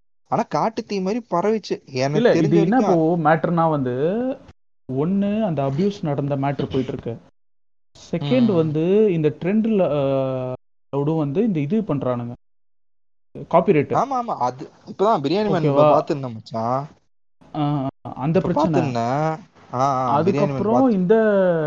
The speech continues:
Speaker 2: Twitter, Facebook, Instagram, ஆ, ஹேண்டில்ஸ் வந்து, ஆ, பேன், அந்த ஒரு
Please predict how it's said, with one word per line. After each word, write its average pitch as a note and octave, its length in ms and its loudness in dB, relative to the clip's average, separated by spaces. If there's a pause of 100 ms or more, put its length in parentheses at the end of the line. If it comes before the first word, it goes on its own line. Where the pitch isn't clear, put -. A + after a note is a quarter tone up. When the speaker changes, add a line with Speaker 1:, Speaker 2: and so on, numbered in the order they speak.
(540)
Speaker 2:
Twitter, G3+ 340 4 (380)
Facebook, E3+ 460 -2
Instagram, D3+ 840 -2
ஆ, C3+ 540 -2
ஹேண்டில்ஸ் C#3 500 -4
வந்து, C#3 380 0 (920)
ஆ, B2 340 -4 (340)
பேன், D3 260 2
அந்த D3 300 0
ஒரு D3 200 0